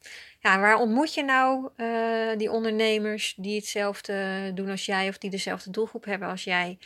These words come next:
Je kan natuurlijk on-, online op zoek naar ze gaan, maar, <laughs> en dan is het kringetje weer rond, je kunt ze ook ontmoeten bij het bezoeken van netwerken.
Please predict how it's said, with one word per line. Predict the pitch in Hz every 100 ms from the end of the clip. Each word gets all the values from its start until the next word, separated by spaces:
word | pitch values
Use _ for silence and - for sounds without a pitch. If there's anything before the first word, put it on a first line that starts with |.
| - -
Je | -
kan | 196 196
natuurlijk | 190 196 190
on-, | 175 160
online | 190 208 220 214
op | 214
zoek | - 220 214
naar | 196
ze | 190
gaan, | 180 185 180 208
maar, | 262 294 254 269 233 185 196 -
<laughs> | - - -
en | 226 214
dan | 202
is | 196
het | 180
kringetje | - 185 185 - 185
weer | 190
rond, | 208 226 226
je | 269
kunt | 262 254 240
ze | -
ook | 202 196 -
ontmoeten | 190 190 180 202 190
bij | 208 208
het | 208 -
bezoeken | 185 196 208 - 214
van | 220
netwerken. | 190 - - - - -